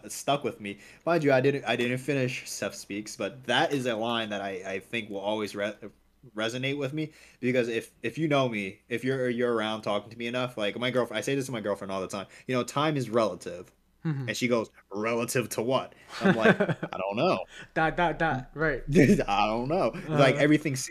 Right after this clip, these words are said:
Speaker 1: but I feel as though that notion really came alive in Seth Speaks. You know what I mean? Where he des-,
Speaker 2: Mm-hmm.
Speaker 1: he describes as time is just something, or a definition of something we gave. And I feel though, uh, I feel like that applies to everything. You know, information is subject to interpretation, one,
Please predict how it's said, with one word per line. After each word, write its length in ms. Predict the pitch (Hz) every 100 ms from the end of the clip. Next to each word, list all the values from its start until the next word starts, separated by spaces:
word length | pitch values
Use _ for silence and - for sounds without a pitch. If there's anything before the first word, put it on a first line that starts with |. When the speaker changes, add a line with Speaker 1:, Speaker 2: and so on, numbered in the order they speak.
| 143
Speaker 1:
but 200 | 131 139
I 120 | 156 147
feel 160 | 165
as 60 | 156
though 80 | 151
that 180 | 139
notion 320 | 135 160 156 131
really 200 | 127 117
came 220 | 127 113
alive 280 | 110 165 113
in 80 |
Seth 200 | 95 92
Speaks. 360 | - - 92 -
You 80 | 113
know 60 |
what 100 | 117
I 40 | 117
mean? 220 | 127 135
Where 120 | 110
he 180 | 147 160
des-, 60 | 131
Speaker 2:
Mm-hmm. 240 | 123 107
Speaker 1:
he 100 | 123
describes 460 | 120 - 117 120 107
as 160 | 101
time 380 | - 117 131 127
is 140 | 120
just 180 | 107 110
something, 380 | - 117 113 110 - - - -
or 100 | 113
a 80 |
definition 460 | 110 120 113 123 113
of 100 | 101
something 300 | 113 104 101
we 160 | 117 107
gave. 600 | 104 120 95 90 87 - _ _ _ -
And 320 | 107 104 104
I 100 | 104
feel 200 | 101 127
though, 160 | 123 123
uh, 200 | 110 117 - -
I 80 | 107
feel 220 | - 123
like 320 | 120 107 - -
that 260 | 101 120 147
applies 400 | 127 143 202 196
to 80 | 101
everything. 340 | 92 85 98
You 80 | 107
know, 100 | 110
information 600 | 117 127 147 143 131 127
is 220 | 123 - - _ _ _ _
subject 380 | - 123 135 135
to 100 | 156
interpretation, 760 | 147 151 147 135 104 117 104
one, 300 | 101 98 104